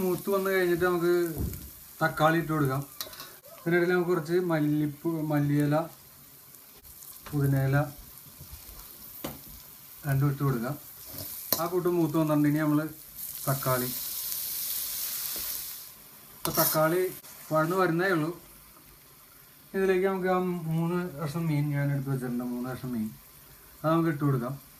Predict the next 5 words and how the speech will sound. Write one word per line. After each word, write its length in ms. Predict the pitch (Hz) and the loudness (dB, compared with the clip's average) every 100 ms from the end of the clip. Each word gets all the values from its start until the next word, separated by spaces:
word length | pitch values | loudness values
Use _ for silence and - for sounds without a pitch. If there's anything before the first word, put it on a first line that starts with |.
| - - - - - - - | -20 -20 -20 -20 -20 -10 0
അതിൽ 140 | 151 160 | 0 2
കിടന്ന് 240 | 160 156 156 | 0 2 2
വെന്തൊന്ന് 420 | 147 139 147 147 151 - - - - - - - - - - - - 147 | 2 4 4 2 0 -4 -16 -20 -20 -20 -20 -20 -20 -20 -20 -20 -4 2
ഉടഞ്ഞ് 360 | 143 147 160 165 - - - - - - - - - | 2 4 2 0 -6 -20 -20 -20 -20 -18 -18 -16 -4
അതിൽ 140 | 147 | -2